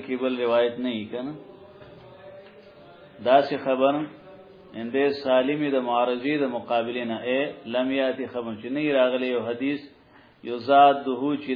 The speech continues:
د ده ضدي، مخالفي، نو دې ته محکم وایي، احکمت آیاته. دا دلالت کوي په څه خپله معنا موضوع له وباني او په دې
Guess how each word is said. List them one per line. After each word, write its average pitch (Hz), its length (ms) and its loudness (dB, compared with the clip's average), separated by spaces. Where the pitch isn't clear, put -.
د - 20 -4
ده 147 120 2
ضدي، 120 440 -4
مخالفي، 120 720 -4
نو 143 80 -8
دې 165 200 -4
ته 143 80 0
محکم 131 460 -2
وایي، 123 120 -6
احکمت 139 440 -4
آیاته. 104 560 -4
دا 123 140 2
دلالت 131 460 2
کوي 139 120 -2
په 127 120 -4
څه - 160 -8
خپله 139 240 -4
معنا 123 300 -4
موضوع 120 340 -8
له 120 100 -6
وباني 143 400 0
او 123 80 -2
په 117 140 -6
دې 127 120 -6